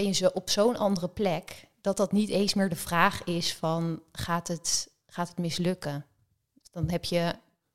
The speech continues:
zulke stappen gezet en dan heb je zoiets opgebouwd en dan heb je de drive om met die droom aan de slag te gaan. Dan, ehm, ja, tuurlijk kom je dan bepaalde, bepaalde tegenslagen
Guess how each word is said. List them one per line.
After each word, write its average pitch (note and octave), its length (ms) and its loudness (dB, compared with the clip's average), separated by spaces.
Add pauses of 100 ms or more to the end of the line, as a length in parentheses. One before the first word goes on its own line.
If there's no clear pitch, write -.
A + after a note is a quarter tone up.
(240)
zulke G3+ 320 0
stappen F#3+ 300 0
gezet F#3+ 220 0
en F#3 80 -6
dan F3+ 80 -4
heb F3 120 -8
je F3 260 -4
zoiets F#3 340 -4
opgebouwd E3+ 640 -2
en F3 60 -4
dan E3+ 100 -2
heb F3 100 -6
je F#3 100 -6
de D#3 100 -4
drive F3 520 0
om E3+ 280 -4 (340)
met F#3 120 -4
die G3+ 100 0
droom E3+ 300 2
aan E3+ 120 2
de E3 60 0
slag F#3+ 320 2
te E3 80 -2
gaan. G#3 460 0 (760)
Dan, F3+ 640 4
ehm, E3 680 -2 (840)
ja, E3+ 220 -2
tuurlijk A3+ 340 4
kom A3+ 140 4
je G#3+ 60 2
dan G#3 140 6
bepaalde, F#3 880 2 (160)
bepaalde F3 480 -4
tegenslagen D#3 880 2